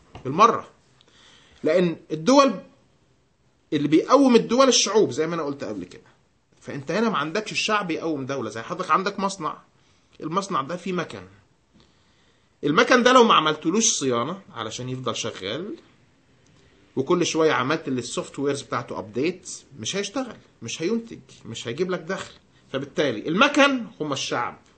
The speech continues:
والصيانة هي العلم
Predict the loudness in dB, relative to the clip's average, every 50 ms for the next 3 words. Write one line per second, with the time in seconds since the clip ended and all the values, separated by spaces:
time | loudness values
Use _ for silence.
0 | _ _ _ _ _ _ _ _ _ _ _ _ _ _ -2 0 0 2 4 8
1 | 8 10 10 10 10 8 8 8 6 4 -2 -10 -20 _ _ _ _ _ _ _
2 | _ -2 0 0 0 0 2 2 2 2 2 0 -2 -4 -6 -6 -8